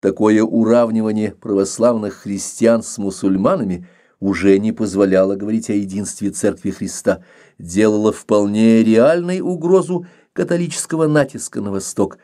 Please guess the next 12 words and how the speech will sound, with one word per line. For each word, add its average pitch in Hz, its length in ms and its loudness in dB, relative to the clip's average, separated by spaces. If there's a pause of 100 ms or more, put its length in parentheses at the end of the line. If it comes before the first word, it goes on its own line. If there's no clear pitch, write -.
(120)
в - 120 -20
том 196 160 0
числе 120 340 -4
и 104 40 -4
на 98 100 -6
Русь. - 300 -12 (1400)
На - 120 -2
Руси 151 320 2
это 226 180 2
понимали 110 360 2
слишком - 460 -4
хорошо 98 540 -2